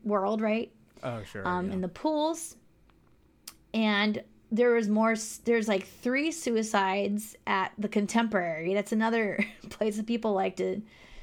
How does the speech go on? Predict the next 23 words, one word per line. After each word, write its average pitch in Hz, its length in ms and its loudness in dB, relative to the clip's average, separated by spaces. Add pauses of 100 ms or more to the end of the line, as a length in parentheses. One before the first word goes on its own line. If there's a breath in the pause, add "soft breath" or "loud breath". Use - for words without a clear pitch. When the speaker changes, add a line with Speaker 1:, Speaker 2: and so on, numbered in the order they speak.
(240 loud breath)
Speaker 1:
jump 202 280 2
from, 170 280 0
which 175 160 -6
is 170 120 -4
crazy. 180 440 0
And 180 100 -2
I 185 80 0
could 180 140 -4
totally 233 320 4
see 196 300 0
why 175 640 0
that, 190 200 -2
like, 175 220 -4 (220)
it 190 160 -2
just, - 380 -6 (200)
it's - 120 -20
kinda 190 240 -2
set - 240 -2
up - 140 -6
for 196 100 -2
failure 175 420 -2
for 156 180 -4
that. 135 320 -4